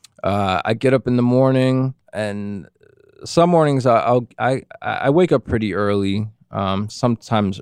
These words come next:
uh, not as, as early as I'd like, but, uh, uh, the first thing I like to do is meditate. I have a, maybe about a forty minute to an hour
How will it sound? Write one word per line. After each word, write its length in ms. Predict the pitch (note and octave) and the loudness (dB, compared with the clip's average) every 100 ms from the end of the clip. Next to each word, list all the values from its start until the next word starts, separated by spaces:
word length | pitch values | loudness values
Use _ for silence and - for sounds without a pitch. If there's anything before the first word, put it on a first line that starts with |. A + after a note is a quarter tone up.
| - | -10
uh, 240 | F2+ D#2 - | -8 -8 -8
not 300 | G#2+ G#2 F2 | -6 -4 -4
as, 340 | G2 G2 G2 _ _ - | -4 -6 -8 _ _ -14
as 200 | G2+ G2 | -12 -8
early 200 | F2 F2+ | -6 -6
as 80 | G2 | -8
I'd 220 | - C#3 | -14 -8
like, 340 | G#2 G2+ F#2 - - | -4 -2 -4 -8 -6
but, 220 | F2+ - _ _ _ _ | -4 -6 _ _ _ _
uh, 200 | F#2+ F#2 - | -2 -2 -2
uh, 240 | G2+ G2 - - | -4 -4 -6 -18
the 80 | - | -6
first 240 | - B2 | -2 0
thing 120 | C3+ | 0
I 40 | A2+ | 0
like 180 | G#2+ - | 0 -4
to 80 | G2 | -4
do 140 | F#2+ | -4
is 140 | F2 | -4
meditate. 580 | D#2+ F2+ E2 - D2 A#1 _ _ - | -6 -6 -6 -10 -14 -14 _ _ -6
I 100 | G2+ | -2
have 120 | G2+ | 0
a, 340 | F#2+ E2+ - - | 0 -2 -8 -8
maybe 280 | G#2 G#2+ G2 | -4 -2 -2
about 220 | F#2 F2+ | -2 -4
a 60 | |
forty 440 | - - B2 B2 A#2 | -6 0 2 2 2
minute 380 | A2+ A2 G#2 - | 2 2 0 -2
to 140 | - | -4
an 80 | G2 | -4
hour 560 | G2+ G2 G2 F#2+ F#2+ | 0 0 0 -2 -4